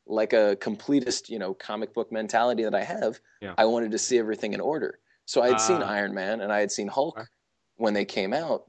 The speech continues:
Speaker 1: but then I didn't wanna, you know, not see Cap and Thor, which I missed because they came out during the summer and I was busy or, you know, whatever the reason.
Speaker 2: Right.
Speaker 1: And then, you know, it's sort of like, "Okay, well, it's been long enough. Now I wanna watch all of them."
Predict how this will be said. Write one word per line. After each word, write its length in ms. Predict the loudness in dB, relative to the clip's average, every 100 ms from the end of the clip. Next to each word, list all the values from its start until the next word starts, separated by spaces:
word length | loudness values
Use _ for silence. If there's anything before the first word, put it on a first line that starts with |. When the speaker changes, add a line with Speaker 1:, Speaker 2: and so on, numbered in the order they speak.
| -2
Speaker 1:
but 240 | 0 0 -6
then 300 | -4 -2 -2
I 160 | -2
didn't 300 | -2 -4 -4
wanna, 380 | -2 0 2 0
you 120 | 0
know, 100 | 0
not 460 | 0 0 0 -2 -2
see 500 | 0 0 0 -4 -6 _ _ _ -6
Cap 440 | 2 4 2 0 -4
and 240 | -4 0
Thor, 380 | 6 6 8 4
which 180 | 0 -4
I 120 | -4
missed 360 | -4 -4 -6
because 220 | -8 -6 -6
they 80 |
came 200 | -2 0 0
out 100 | -2
during 180 | -2
the 60 | -2
summer 400 | -2 -4 -4 -4
and 100 | -2
I 60 | -4
was 140 | -4
busy 420 | -2 -2 0 0
or, 160 | 0 -2
you 80 | 0
know, 80 | 4
whatever 280 | 6 4 2
the 80 |
reason. 380 | 2 2 0 -6 -10 _ _ -10
Speaker 2:
Right. 200 | -10 -4
Speaker 1:
And 180 | 0 2
then, 240 | 2 2 2
you 100 | 4
know, 160 | 4
it's 140 | 2 4
sort 140 | 6
of 80 | 6
like, 140 | 6
"Okay, 260 | 2 0 2
well, 120 | 2
it's 100 | 0
been 240 | -4 -4 0
long 200 | -2 2
enough. 260 | 2 2
Now 160 | 0 -2
I 20 |
wanna 160 | -2 -2
watch 240 | -4 -2 2
all 220 | 2 4
of 80 | 0
them." 220 | -4 -10